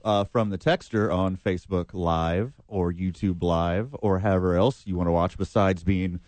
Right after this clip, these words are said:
right here on ninety-five nine F M and A M six ten, The Sports Animal, whether you're streaming us on talk A B Q dot com, the K N M L, the K N M L app,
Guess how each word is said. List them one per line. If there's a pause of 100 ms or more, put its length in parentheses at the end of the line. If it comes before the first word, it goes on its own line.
(200)
right
here
on
ninety-five
nine
F
M
and
A
M
six
ten,
The
Sports
Animal, (360)
whether
you're
streaming
us
on
talk
A
B
Q
dot
com, (200)
the
K
N
M
L,
the
K
N
M
L
app,